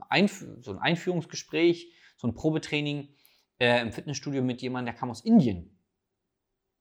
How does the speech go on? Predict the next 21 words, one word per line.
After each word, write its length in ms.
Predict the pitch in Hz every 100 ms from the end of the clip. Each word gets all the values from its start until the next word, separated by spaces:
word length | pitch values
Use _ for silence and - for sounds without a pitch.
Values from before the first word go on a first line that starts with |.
| _
und 120 | 104
hatte 640 | 107 135 123 127 - - -
einen 140 | 113 -
indischen 420 | 160 143 120 151
Namen. 360 | 131 87 87 90 _ _
So, 460 | - 120 98 - - _ - -
das 180 | - -
war 120 | 113
jetzt 180 | 123 -
der 180 | 113 -
erste 340 | 120 139 -
indische 440 | - 160 160 - 120
Mensch, 380 | 117 233 - -
den 140 | 127
ich, 180 | 120 -
äh, 300 | 107 110 104
quasi 300 | - 98 101
so 260 | 107 104 104
bewusst 460 | 101 107 147 -
getroffen 440 | 120 - - 156 147
habe. 340 | 151 175 -